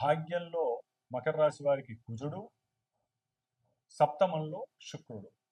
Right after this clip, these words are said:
ఇవన్నీ కూడా ఒక మాలికా యోగంలాగా గురుడు, శుక్రుడు, రవి, కేతువు, బుధుడు, కుజుడు, వీళ్ళందరూ కూడా ఒక మాలికా యోగంలాగా జాతకరీత్యా ఉండి ఎన్నో రకాలైనటువంటి ఫ్లక్చుయేషన్స్, ఇబ్బందులు కలుగుతున్నాయి. సప్తమంలో ముఖ్యంగా శుక్రుడు.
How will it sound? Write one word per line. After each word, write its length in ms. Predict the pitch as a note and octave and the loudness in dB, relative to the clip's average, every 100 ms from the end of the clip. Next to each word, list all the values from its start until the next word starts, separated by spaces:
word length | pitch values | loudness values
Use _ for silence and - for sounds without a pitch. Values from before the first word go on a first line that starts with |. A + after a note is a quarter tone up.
| _ _ _ _ - | _ _ _ _ -6
ఇవన్నీ 380 | C#3 E3 G3+ G3 | -2 0 -2 -6
కూడా 520 | F3+ F#3 D#3 C#3+ E3+ D#3 | -2 2 4 2 0 -6
ఒక 120 | C#3 | -6
మాలికా 460 | B2 D3+ E3+ F3+ | 0 0 2 0
యోగంలాగా 680 | E3 D#3 D3 C#3 C3+ C3 A2 - A#2 | 2 2 0 0 2 2 0 -4 -8
గురుడు, 360 | C#3+ C#3+ C#3 C3 | -6 -4 -6 -8
శుక్రుడు, 680 | C#3 - C#3 C#3 C3 B2 | -14 -12 -8 -6 -4 0
రవి, 320 | C3+ C3+ C3 - | -2 -2 -8 -8
కేతువు, 520 | C#3 C#3+ C3+ C3 B2+ A#2+ | -4 -4 -6 -10 -10 -10
బుధుడు, 460 | C3+ B2+ C#3 B2+ - - | -10 -8 -10 -12 -14 -10
కుజుడు, 360 | C3 C#3+ C3 - _ _ _ _ - | -8 -6 -8 -14 _ _ _ _ -6
వీళ్ళందరూ 440 | C#3+ C#3 D#3 F3 | -2 0 0 -2
కూడా 220 | D#3 D#3 F#3+ | 0 0 0
ఒక 140 | F3+ A#2 | -2 -4
మాలికా 440 | B2 D#3 E3 E3 | 0 0 2 4
యోగంలాగా 960 | D3+ C#3+ C3 B2+ A#2 A#2 E3 B2 - - _ _ - | 4 2 -2 -2 -4 0 0 0 -2 -8 _ _ -6
జాతకరీత్యా 920 | A#2+ C3 C3+ C3 - - A2 A#2+ - C3 | -2 -2 -4 -10 -6 -2 -2 -4 -8 -10
ఉండి 460 | C#3+ D#3 A#2+ A#2 _ _ _ _ _ - C#3+ | -6 -6 -6 -10 _ _ _ _ _ -6 -4
ఎన్నో 260 | F3+ G3 | 2 6
రకాలైనటువంటి 800 | F#3 E3+ D#3+ D3+ D3 C#3+ C#3 - | 6 6 6 4 -4 -10 -10 -10
ఫ్లక్చుయేషన్స్, 760 | - C3 - D#3 C#3+ C3 C3 D3+ | -10 -10 -8 -8 -8 -10 -14 -14
ఇబ్బందులు 380 | A2 B2 B2 | -12 -12 -10
కలుగుతున్నాయి. 540 | - G#2+ G#2+ - G#2 - | -10 -12 -12 -20 -20 -16
సప్తమంలో 760 | - C#3 - F3 E3+ D#3+ D#3 E3 | -6 -6 -2 -2 -2 -2 -2 -2
ముఖ్యంగా 540 | C3 - D3 C#3 E3 | -4 -10 -10 -6 -6
శుక్రుడు. 500 | D#3+ A2+ - A#2 G2+ | -6 -14 -14 -14 -14